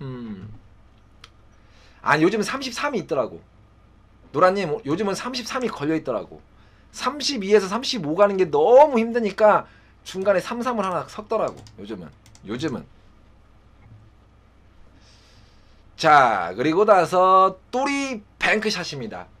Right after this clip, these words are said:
뚜리, 뚜리 뱅크샷. 회전을 많이 주고, 아닌가요? 어, 이쪽은 아니고, 이쪽, 어. 자, 여기 있네. 황장군님 삼십삼 점. 있네, 있네, 있네. 여기도 있네.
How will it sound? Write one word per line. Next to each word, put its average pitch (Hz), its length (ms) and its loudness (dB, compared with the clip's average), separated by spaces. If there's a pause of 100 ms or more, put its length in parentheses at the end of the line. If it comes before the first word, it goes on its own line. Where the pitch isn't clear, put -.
뚜리, 247 360 -8
뚜리 269 420 -10 (260)
뱅크샷. 127 440 -10 (640)
회전을 277 560 0
많이 196 500 2
주고, 175 580 -2 (220)
아닌가요? 185 760 4 (680)
어, 156 720 2
이쪽은 156 420 -6
아니고, 113 380 -4
이쪽, 226 500 -2 (220)
어. 90 920 -12 (2000)
자, 92 580 -2 (560)
여기 226 240 4
있네. 294 300 6
황장군님 277 680 2
삼십삼 233 460 -6
점. 156 300 4
있네, 208 280 -2
있네, 175 280 -4
있네. 135 360 -8
여기도 160 220 -6
있네. 117 240 -8